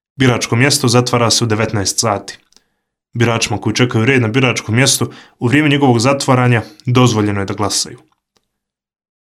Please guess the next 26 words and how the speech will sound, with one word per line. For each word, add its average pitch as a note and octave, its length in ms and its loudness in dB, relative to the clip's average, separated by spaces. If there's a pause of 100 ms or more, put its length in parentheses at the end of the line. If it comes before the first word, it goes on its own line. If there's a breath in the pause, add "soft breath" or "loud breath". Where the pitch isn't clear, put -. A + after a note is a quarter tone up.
(240)
Tri. A#2 360 -2 (580 soft breath)
Ako C3 200 0
je C3 40 4
zbog B2+ 160 0
narušavanja C3+ 640 2
reda C#3+ 320 2 (120)
glasanje B2 440 2
prekinuto B2+ 500 -2
u G#2+ 60 -4
trajanju B2 340 2
do A2+ 80 0
tri C3 240 0
sata A#2+ 320 0
ili G#2+ 100 -2
kraće, A2+ 400 -6 (440 soft breath)
glasanje C#3 400 2
će - 80 -2
se B2 120 0
produžiti D3 400 2
za A#2 160 -4
period B2+ 340 2 (160)
u B2 60 -2
dužini B2 380 2
trajanja B2 340 0
tog B2 280 -2
prekida G#2+ 380 -4